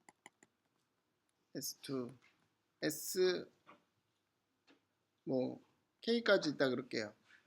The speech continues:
그럼 부분 집합을 정할 때 어떻게 정하면 돼요? 이렇게 정할 수 있죠. 에스투가 있나 없나. 그다음 에스원, 아, 다시 에스원이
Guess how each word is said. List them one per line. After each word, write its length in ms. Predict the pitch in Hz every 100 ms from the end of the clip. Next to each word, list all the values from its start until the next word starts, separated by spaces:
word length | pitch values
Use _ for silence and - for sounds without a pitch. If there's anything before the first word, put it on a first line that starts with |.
| _ _ -
그럼 120 | 170
부분 220 | 214 233
집합을 420 | 226 220 208 190 170
정할 300 | 170 170 165
때 80 |
어떻게 340 | 156 131 170 175
정하면 360 | 147 127 117
돼요? 200 | 110 107 -
이렇게 220 | 165 160 170
정할 280 | 151 135 131
수 120 | 123
있죠. 260 | - 104 - _ _ -
에스투가 800 | 156 151 - - 202 240 285 - - _ _ _ _ _ _ _ -
있나 360 | 190 214 214 175
없나. 360 | 147 139 117 117 - - - - _ _ _ _
그다음 280 | 156 156 139
에스원, 400 | 165 160 180 127
아, 60 | 135
다시 240 | 127 151
에스원이 680 | 156 190 160 156 220 285